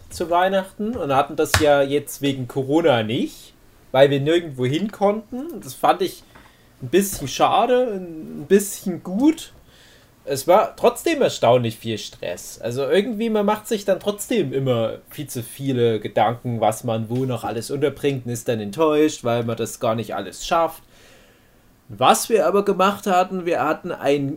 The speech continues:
Großeltern-Weihnachtsessen ausgerichtet. Und das war jetzt, äh, insofern auch eine Premiere. Ist gar nicht mal so sehr der Vincent das Ding gewesen, sondern die Premiere war eigentlich, dass wir das erste Mal jetzt, m,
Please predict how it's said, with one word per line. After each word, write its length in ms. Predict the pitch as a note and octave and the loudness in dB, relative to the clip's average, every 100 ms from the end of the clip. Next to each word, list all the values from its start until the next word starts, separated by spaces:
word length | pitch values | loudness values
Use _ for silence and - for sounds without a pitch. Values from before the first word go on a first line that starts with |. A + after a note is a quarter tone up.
| - _ _ _ _ | -10 _ _ _ _
Großeltern-Weihnachtsessen 2750 | - C#3+ C#3+ D#3+ - - B2+ C#3 B2 B2+ B2 A#2+ A2+ G2+ - _ _ _ _ A2+ C#3 B2 - - A2 G#2+ A2 | -8 0 2 2 0 -4 0 2 2 2 2 2 -2 -6 -12 _ _ _ _ -2 0 -2 -6 -8 -6 -6 -6
ausgerichtet. 760 | - A2 A2 - G#2 G2+ - G2+ | -2 -2 -4 -8 -8 -8 -12 -16
Und 80 | |
das 160 | G#2 G2+ | -14 -2
war 160 | C#3+ D#3 | 0 2
jetzt, 260 | D#3 D#3 | 0 -2
äh, 120 | D#3 C#3 - - | -4 -6 -10 -14
insofern 560 | C#3 A#2+ F3 F3+ G3 D#3+ | -10 -2 -2 2 2 4
auch 200 | D3+ E3 | 2 2
eine 120 | E3+ | -2
Premiere. 540 | - E3+ D3+ D#3+ F3+ | -4 -4 0 2 2
Ist 260 | D#3+ - - | 0 -2 0
gar 120 | F3 | 2
nicht 120 | C4 | 4
mal 140 | C4+ B3 | 4 2
so 80 | A3 | 2
sehr 240 | G3+ A#3 | 4 6
der 200 | A3 G3+ | 6 2
Vincent 580 | G#3+ E4 D#4+ C3+ G#2 G2 | 0 -4 -2 -2 -2 -4
das 220 | A2+ - | -6 -6
Ding 200 | - A#2+ | -6 -4
gewesen, 640 | A#2 A2 A2 A2+ - F#3 - - _ _ _ _ _ _ | -4 -4 -2 -4 -6 -12 -14 -20 _ _ _ _ _ _
sondern 220 | - C#3 C#3 | -4 -2 0
die 80 | C#3 | -2
Premiere 500 | D3 B2+ D#3 G#3 G3 | -2 2 4 4 6
war 160 | D3 | 6
eigentlich, 340 | C#3+ F#3+ G3 - | 6 2 -2 -2
dass 220 | C#3 - | -4 2
wir 140 | F#3+ | 2
das 180 | G3+ - | 2 -2
erste 380 | - F#3+ - G3 | -2 -2 -2 -2
Mal 260 | F3+ F3 F3 | -2 -2 0
jetzt, 440 | F3 E3+ - - _ - _ _ _ _ _ _ _ _ | 0 -2 -8 -12 _ -20 _ _ _ _ _ _ _ _
m, 200 | B2+ C3 | -12 -12